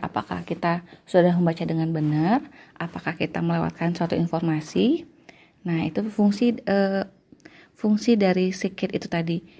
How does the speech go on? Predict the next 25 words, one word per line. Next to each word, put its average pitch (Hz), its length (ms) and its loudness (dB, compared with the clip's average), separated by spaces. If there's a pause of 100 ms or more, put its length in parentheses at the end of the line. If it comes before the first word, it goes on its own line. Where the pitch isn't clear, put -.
(200)
Jadi, 196 480 4 (240)
mata 190 320 -2
bisa, 175 480 -2 (560)
eh, 175 240 0
mengalihkan 170 720 0
pandangannya 170 720 0
dari 165 160 2
satu 170 240 -4
titik 170 320 -6
ke - 0 -
titik - 240 -6
yang 165 160 -2
lain 180 400 2 (240)
tanpa 190 400 0
harus 196 320 0
kehilangan 180 400 2
fokus - 560 -6
apa 175 240 -10
yang, 175 400 -2 (160)
eh, 170 160 0
sedang 165 400 0
dilihat 165 480 -4
gitu. - 240 -16 (800)
Nah, 170 320 2 (720)
eh, 196 340 0